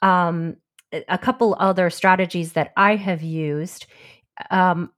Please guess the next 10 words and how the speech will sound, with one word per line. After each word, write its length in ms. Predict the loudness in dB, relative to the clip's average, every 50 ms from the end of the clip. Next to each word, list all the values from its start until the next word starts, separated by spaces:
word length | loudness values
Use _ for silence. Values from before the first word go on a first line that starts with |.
| _ -6
one 440 | -2 0 2 4 4 4 4 2 0 0 -2
is 300 | -2 -2 -2 -4 -10 -14
to 260 | -14 -8 -2 0 2
make 560 | 2 2 4 4 4 2 2 0 -2 -8 -8
the 120 | -4 -2 0
minority 600 | 2 2 2 2 4 4 4 4 2 2 2 0
language 560 | 0 0 0 0 0 0 -2 -2 -4 -6 -12
kind 300 | -8 -2 0 0 2 2 0
of, 160 | 0 -2 -4 -2
um, 560 | 0 0 2 2 0 -2 -4 -6 -10 -12 -16